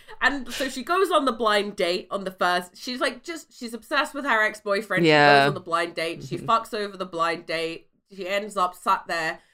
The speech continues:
Speaker 1: on her, you know, with her little dog. Loved the dogs. Thanks for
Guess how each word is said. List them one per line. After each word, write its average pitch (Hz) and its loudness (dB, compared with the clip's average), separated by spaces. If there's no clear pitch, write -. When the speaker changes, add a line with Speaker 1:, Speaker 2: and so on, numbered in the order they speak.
Speaker 1:
on 214 2
her, 226 6
you 208 -2
know, 180 0
with 208 -2
her 220 2
little 220 -2
dog. 175 0
Loved 160 -4
the 160 -8
dogs. 127 -10
Thanks 160 -2
for 190 2